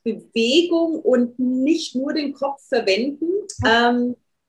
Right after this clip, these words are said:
obwohl es in diesem Fall auch wichtig ist zu verstehen. Es ist im Grunde ein Tool, wo es darum geht, bin ich in der Lage, das auszudrücken, was ich möchte, meine Grenzen abzustecken und auch ganz klar zu sagen, was ich will.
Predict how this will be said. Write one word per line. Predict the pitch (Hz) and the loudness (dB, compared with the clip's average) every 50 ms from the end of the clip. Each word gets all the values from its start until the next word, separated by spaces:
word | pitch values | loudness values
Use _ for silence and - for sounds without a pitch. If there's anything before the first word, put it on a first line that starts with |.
| _ _ _ - - | _ _ _ -6 -4
obwohl | 220 214 208 285 311 330 | -4 -2 0 0 0 0
es | 311 269 | 0 0
in | 262 | -4
diesem | 254 277 285 302 - - | -4 -4 -4 -6 -2 0
Fall | 254 254 240 | 0 0 2
auch | - 214 - 214 | 2 0 -2 -2
wichtig | 220 277 277 - 277 240 254 | -6 -8 -8 -8 -10 -10 -10
ist | 240 - - | -12 -12 -12
zu | - 226 208 | -14 -12 -6
verstehen. | - 202 196 - - - 208 208 226 262 311 359 370 - _ _ _ _ _ _ _ _ _ _ - | -6 -6 -6 -6 -6 -4 -2 0 0 0 0 -2 -4 -6 _ _ _ _ _ _ _ _ _ _ 2
Es | - 262 285 | 4 4 6
ist | 349 359 - 403 | 4 4 6 6
im | 349 320 | 6 4
Grunde | - - - 339 359 359 - - | 4 2 2 4 6 6 6 6
ein | - 262 269 - | 4 4 2 -2
Tool, | - - 320 339 339 294 | -4 -2 2 2 2 4
wo | 277 | 2
es | 285 277 - | -2 -2 0
darum | - 269 277 269 262 254 240 226 | 0 2 2 2 0 -2 -2 -2
geht, | 247 262 269 277 269 - - - - _ _ _ _ _ _ _ _ _ _ _ _ _ _ - | -2 -2 -2 -2 -4 -8 -14 -16 -16 _ _ _ _ _ _ _ _ _ _ _ _ _ _ 0
bin | - 339 349 | 4 6 6
ich | 392 381 330 | 6 4 4
in | 330 302 | 0 2
der | 269 269 254 247 | 2 2 4 6
Lage, | 233 220 202 202 220 269 311 294 277 202 175 160 160 170 220 262 _ _ _ _ _ _ - | 6 6 6 6 6 6 4 4 2 0 0 0 0 -2 -4 -8 _ _ _ _ _ _ -2
das | - 214 240 247 - - - | 0 0 0 0 -4 -6 0
auszudrücken, | - 220 247 294 - - - - 277 - 240 247 240 - 233 220 | 2 2 2 2 0 -4 -8 -10 -8 -6 -6 -6 -6 -4 -4 -4
was | 220 208 208 - | -4 -4 -6 -10
ich | 202 - - | -12 -6 -2
möchte, | 196 196 214 233 - - - 294 285 262 | 0 0 0 0 -2 -8 -14 -12 -8 -4
meine | 226 196 202 202 196 | -4 -2 0 -2 -2
Grenzen | 196 180 196 208 269 277 - 302 277 285 - | -2 -2 -2 -2 -2 -4 -6 -10 -10 -6 -2
abzustecken | - 247 240 - _ _ _ _ _ _ _ _ - 254 240 - - 247 254 254 - 311 311 311 | -2 -2 -2 -4 _ _ _ _ _ _ _ _ -12 -10 -10 -4 -2 -2 -2 -2 -2 -6 -6 -6
und | - - 240 226 - | -4 -2 -4 0 2
auch | - 220 240 - - | 4 4 4 2 0
ganz | - 233 233 226 - - | -2 -2 -2 -4 -8 -8
klar | - - 226 208 208 214 214 - 214 - _ _ _ _ _ _ _ | -2 2 4 4 4 4 4 2 0 -4 _ _ _ _ _ _ _
zu | _ - 226 | _ -10 -6
sagen, | 202 214 202 196 202 208 202 196 | -2 0 2 2 0 0 -2 -4
was | 196 196 - 202 | -6 -6 -6 -8
ich | 196 - - | -10 -8 0
will. | 160 175 165 - - - | 2 2 2 2 0 -8